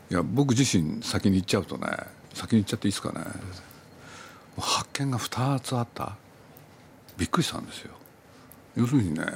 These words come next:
あ、なんだ、あの、真由美さんって俺に似てるんだっ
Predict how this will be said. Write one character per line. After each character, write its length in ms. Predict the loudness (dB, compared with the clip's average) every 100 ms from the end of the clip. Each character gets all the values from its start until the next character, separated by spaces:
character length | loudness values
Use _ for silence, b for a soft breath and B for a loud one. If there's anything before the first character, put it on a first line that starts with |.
| -6 -4
あ、 180 | -2 -2
な 140 | -2
ん 60 | -2
だ、 100 | -2 -6 -14 -20 B B B B B -20 -20 -12
あ 80 | -6
の、 100 | -4 -4 -6 -6 -8 -10 -16 -20 -20 -20 -20 -20 -20 -20 -12
真 100 | -6
由 60 | -2
美 80 | -2
さ 80 | -2
ん 60 |
っ 20 | -2
て 100 | -4
俺 360 | -2 -2 -2
に 180 | -2 -2
似 180 | -2 -4
て 160 | -2 0
る 100 | 4
ん 20 |
だ 80 |
っ 40 | 4